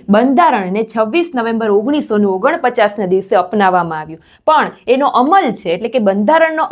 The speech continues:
અમલ છે, એ છવ્વીસ જાન્યુઆરી ઓગણીસો ને પચાસના દિવસે થયું. ત્યારથી ભારત છે એ ગણરાજ્ય બની ગયું અને એટલે આપણે છવ્વીસ જાન્યુઆરીને પ્રજાસત્તાક દિવસ તરીકે ઉજવીએ છીએ. હવે બંધારણમાં છ મૌલિક અધિકાર છે, અગિયાર મૌલિક ફરજો છે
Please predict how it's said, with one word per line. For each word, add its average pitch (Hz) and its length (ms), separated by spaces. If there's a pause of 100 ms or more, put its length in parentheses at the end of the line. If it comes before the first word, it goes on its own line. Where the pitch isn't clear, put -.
અમલ 294 340
છે, 208 120
એ 202 40 (100)
છવ્વીસ 220 460
જાન્યુઆરી 233 600
ઓગણીસો 240 360
ને 226 100
પચાસના 220 540
દિવસે 190 340
થયું. 175 240 (260)
ત્યારથી 240 360
ભારત 226 560
છે 226 100
એ 214 40
ગણરાજ્ય 233 680
બની 240 260
ગયું 254 160 (200)
અને 240 260
એટલે 311 200
આપણે 294 160
છવ્વીસ 220 440
જાન્યુઆરીને 214 640
પ્રજાસત્તાક 233 800
દિવસ 233 280
તરીકે 185 320
ઉજવીએ 185 560
છીએ. 160 220 (320)
હવે 302 240 (280)
બંધારણમાં 240 720
છ 214 140 (240)
મૌલિક 247 340
અધિકાર 220 480
છે, 254 220 (260)
અગિયાર 220 400
મૌલિક 240 380
ફરજો 214 520
છે - 220